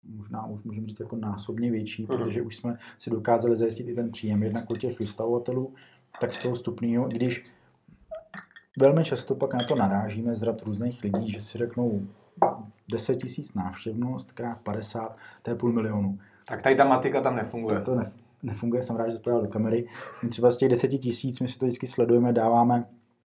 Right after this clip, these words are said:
Speaker 1: jednak do těch firem, jedna,
Speaker 3: Mhm.
Speaker 1: jedna plus jedna, což je vlastně neplacený, ale každoročně dáváme velké množství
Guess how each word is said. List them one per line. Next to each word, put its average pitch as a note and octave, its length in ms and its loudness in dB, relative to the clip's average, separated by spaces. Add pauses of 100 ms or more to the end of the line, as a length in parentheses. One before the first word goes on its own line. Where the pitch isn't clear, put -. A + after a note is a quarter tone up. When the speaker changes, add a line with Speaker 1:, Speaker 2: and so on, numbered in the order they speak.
(140)
Speaker 1:
jednak A#2+ 180 0
do A#2 80 4
těch B2 200 -4
firem, A2+ 420 -2
jedna, G#2 180 2
Speaker 3:
Mhm. - 160 -4
Speaker 1:
jedna A2 180 0
plus A#2 260 -8
jedna, A2+ 320 0
což - 220 -12
je A2+ 60 -6
vlastně A2+ 240 -6
neplacený, A2+ 520 -4 (480)
ale A2+ 340 0
každoročně A#2 520 2
dáváme A2+ 320 4
velké G#2+ 300 -2
množství A2 540 -4